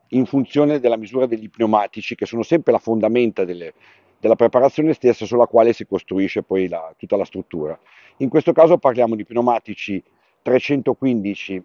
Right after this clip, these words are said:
R diciassette, eh, della B F Goodrich, sono delle, delle K O due,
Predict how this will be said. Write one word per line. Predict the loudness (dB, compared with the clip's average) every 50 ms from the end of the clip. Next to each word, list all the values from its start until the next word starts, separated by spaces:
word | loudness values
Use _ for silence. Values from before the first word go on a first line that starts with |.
| _ _ _
R | 0 2 2 2
diciassette, | -2 -4 -6 -6 -6 -4 _ 2 2 2 2 _ -2 -2 -2 -2 -4 _ _ _ _ _ _ _ _ _ _
eh, | -6 -4 -2 0
della | 2 2 2
B | 4 4 2
F | 2 2 -2
Goodrich, | -2 -2 -2 -2 -4 -8
sono | -8 -8 -8 -6
delle, | -6 -6 -8 -8 -12 -20
delle | _ -12 -6 -6 -6 -2
K | -2 -2 0 2
O | 0 0
due, | 0 0 -2 0 0 0